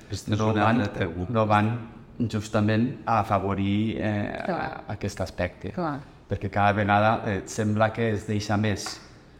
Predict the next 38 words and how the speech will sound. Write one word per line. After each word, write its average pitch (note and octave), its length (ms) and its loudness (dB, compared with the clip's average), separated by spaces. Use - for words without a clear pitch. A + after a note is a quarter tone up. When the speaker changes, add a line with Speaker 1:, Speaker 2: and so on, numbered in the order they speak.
Speaker 2:
la, F#2+ 680 0
l'ús G#2+ 240 -2
del G#2+ 120 2
valencià G#2 540 2
limitat G2 460 0
a F#2 40 0
l'assignatura F#2 560 -4
de F#2 120 -2
valencià F#2+ 480 0
i G#2+ 60 -2
és G2+ 140 -2
evident F#2 480 0
que - 80 -8
amb F2 100 -4
el F2+ 100 -4
context F#2 380 -6
en G2 80 0
què G2+ 120 -2
vivim G2+ 340 0
només F#2+ 260 0
l'assignatura F#2 640 -4
de F2+ 80 -2
valencià F2+ 400 -2
no G2 80 2
és F#2+ 80 -6
suficient F#2 500 -4
Speaker 3:
No F3+ 120 0
és - 80 -4
Speaker 2:
perquè G#2 100 -4
els G2+ 140 -4
Speaker 3:
suficient. F#2 160 -2
Speaker 2:
alumnes G#2 460 0
sortiguen G#2+ 540 0
amb G2+ 120 2
una G2 180 0
competència F#2+ 680 -2
lingüística F#2+ 720 -2
oral G2+ 360 -2